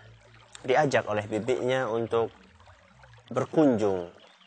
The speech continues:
ke rumah salah seorang wali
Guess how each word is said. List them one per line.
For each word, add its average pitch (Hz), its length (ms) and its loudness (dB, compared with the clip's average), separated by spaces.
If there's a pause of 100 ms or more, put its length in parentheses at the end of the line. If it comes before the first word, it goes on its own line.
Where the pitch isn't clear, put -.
(1600)
ke 123 160 0
rumah 135 400 6
salah 101 320 -4
seorang 113 880 0 (100)
wali 120 480 2